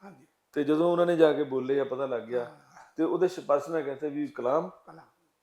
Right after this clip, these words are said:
Speaker 2: ਤੈਨੂੰ ਮੁਬਾਰਕ ਆ।
Speaker 1: ਬਿਲਕੁਲ।
Speaker 2: ਤੂੰ ਅੱਜ," ਉਹ ਤਾਂ ਉਸ ਰਿੰਕ ਤੇ ਪਹੁੰਚ ਗਿਆ ਜਿੱਥੇ ਮੈਂ ਸੋਚਿਆ ਨਹੀਂ ਸੀਗਾ। ਤੇ ਉਹਨੇ ਉਹਦੇ ਪੈਰੀਂ ਹੱਥ ਲਾ ਕੇ ਅਸ਼ੀਰਵਾਦ ਲਿਆ ਸੀਗਾ। ਤੇ ਫਿਰ ਉਹਨਾਂ ਨੇ ਆ ਕੇ,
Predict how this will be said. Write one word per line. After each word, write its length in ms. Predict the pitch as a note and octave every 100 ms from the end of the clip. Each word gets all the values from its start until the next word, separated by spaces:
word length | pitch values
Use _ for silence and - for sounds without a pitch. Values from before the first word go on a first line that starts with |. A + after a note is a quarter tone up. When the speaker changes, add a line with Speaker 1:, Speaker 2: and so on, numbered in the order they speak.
| _
Speaker 2:
ਤੈਨੂੰ 220 | - C#3 C#3
ਮੁਬਾਰਕ 500 | B2 A2 A#2+ B2 -
ਆ। 140 | -
Speaker 1:
ਬਿਲਕੁਲ। 420 | E3 F3+ _ _ _ _ _ _ _
Speaker 2:
ਤੂੰ 220 | C3+ C3
ਅੱਜ," 180 | C3 B2+ B2 A#2+ B2 - _ _ _ -
ਉਹ 160 | C#3+
ਤਾਂ 220 | D3 B2+ - -
ਉਸ 320 | - E3 F#3 F3
ਰਿੰਕ 280 | C3 C3+
ਤੇ 120 | C#3+ D3+
ਪਹੁੰਚ 280 | A#2+ B2+
ਗਿਆ 120 | B2 A#2+
ਜਿੱਥੇ 300 | G#2 - B2
ਮੈਂ 340 | A2+ G#2+ G2
ਸੋਚਿਆ 340 | - G#2+ B2+
ਨਹੀਂ 140 | A#2+ G2+
ਸੀਗਾ। 300 | F#2+ F#2 - - _ _ _ _
ਤੇ 80 | B2+
ਉਹਨੇ 220 | C3 C3+
ਉਹਦੇ 140 | C3
ਪੈਰੀਂ 300 | A#2+ A2+ A2+
ਹੱਥ 100 | B2
ਲਾ 220 | B2+ G#2+ G#2+
ਕੇ 180 | A2+
ਅਸ਼ੀਰਵਾਦ 360 | A2 C3 C3+ C#3
ਲਿਆ 260 | B2+ A2 G2
ਸੀਗਾ। 340 | G#2 G2+ - _ _ _ -
ਤੇ 100 | D3
ਫਿਰ 280 | D3+ G#3 F#3+
ਉਹਨਾਂ 300 | F#3 E3+ E3
ਨੇ 140 | D#3
ਆ 180 | C#3+ B2+
ਕੇ, 440 | B2+ C3 A#2 A#2